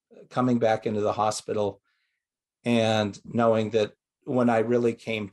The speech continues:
to, that it had been about a week and a half. Um, and, and yet feeling like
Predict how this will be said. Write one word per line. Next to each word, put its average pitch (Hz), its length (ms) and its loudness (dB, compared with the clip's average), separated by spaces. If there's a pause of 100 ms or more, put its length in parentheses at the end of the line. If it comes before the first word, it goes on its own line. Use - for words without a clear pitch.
to, 127 320 0
that 104 220 -4
it 101 120 -2
had 98 180 -6
been 101 400 -4 (800)
about 104 300 0
a 95 60 0
week 98 240 -6
and - 120 -8
a - 40 -16
half. - 440 -20 (960)
Um, 98 480 -2 (120)
and, 107 320 0
and 113 160 0
yet 113 220 2
feeling 127 580 0
like 101 360 -4